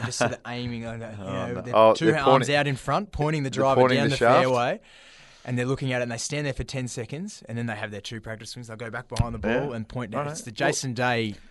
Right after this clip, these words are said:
Speaker 2: well,
Speaker 1: move,
Speaker 2: we
Speaker 1: and
Speaker 2: can,
Speaker 1: I'm, I'm blaming him.
Speaker 2: we shouldn't be biased here
Speaker 1: <laughs>
Speaker 2: because a lot of people think that Jason's a slow player. And if Jason is playing too slow, then he should get pinged as well.
Speaker 1: That's it.
Speaker 2: I'm with you.
Speaker 1: Ping 'em all.
Speaker 2: But if you're doing the Jason Day thing, don't do that.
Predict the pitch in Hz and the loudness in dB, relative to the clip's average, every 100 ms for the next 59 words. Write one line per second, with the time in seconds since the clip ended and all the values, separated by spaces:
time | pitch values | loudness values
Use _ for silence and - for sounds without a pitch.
0 | - - 123 117 139 - 156 196 120 120 | -20 -2 0 0 -2 -4 2 2 4 2
1 | 107 - 110 110 107 101 98 143 165 - | 0 -2 -2 0 -2 -2 -2 2 2 2
2 | 240 339 - 147 151 147 - 107 95 - | -4 -2 0 6 6 4 0 -6 -6 -8
3 | - - 143 - 147 - 139 - 175 151 | -16 -10 -10 -8 -12 -6 -4 0 0 2
4 | 147 180 202 196 165 - 160 139 127 156 | 2 2 4 0 0 -4 -6 -6 -2 -2
5 | 190 165 120 - 101 92 87 - 101 - | -2 -6 -10 -4 -4 -4 -10 -12 -14 -18
6 | - - - - 160 180 - 190 233 - | -20 -20 -20 -2 2 2 4 6 6 2
7 | 135 160 - - 120 - - - 127 110 | -4 -6 -6 -2 -2 -2 -10 -4 0 0
8 | - 101 - 139 185 208 - 254 - 175 | 0 -4 -2 -2 2 2 2 -4 0 0
9 | 180 170 269 277 - - 151 170 _ _ | 0 0 0 0 -2 -6 -4 -6 _ _
10 | _ 160 170 190 139 104 - 156 135 160 | _ -2 0 0 0 -4 -6 -6 -6 -6
11 | 117 165 160 185 247 220 156 180 - 147 | 2 4 4 4 4 4 6 6 4 4
12 | 160 160 175 175 233 226 101 85 | 6 4 -2 2 2 2 -4 -8